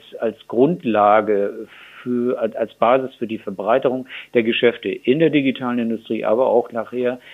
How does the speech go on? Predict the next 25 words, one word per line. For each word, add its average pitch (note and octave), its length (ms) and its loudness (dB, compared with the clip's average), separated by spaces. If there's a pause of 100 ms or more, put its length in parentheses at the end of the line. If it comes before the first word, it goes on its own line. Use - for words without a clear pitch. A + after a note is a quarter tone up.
(340)
in A#2+ 160 -2
der, A2+ 320 4
in A2+ 140 -6
der A2 260 -2
Smart A2 320 -4
City B2+ 540 -2
zum B2+ 120 -4
Beispiel, A#2 500 -4 (380)
ähm, A#2 460 0
da G#2+ 180 0
wesentlich A#2 460 -2
weiter. A2+ 500 0 (460)
Äh, A#2 160 2
die A#2 180 -6
Wettbewerber, C#3+ 640 6
die B2+ 140 -2
sind B2 220 -6
sicherlich C3+ 440 -2
dann B2 380 -4
auch, A#2+ 640 0
äh, A#2+ 880 0
in B2 240 -2 (240)
Teilbereichen, A#2 1080 2 (240)
äh, A2+ 100 -2
vorhanden, B2 720 -2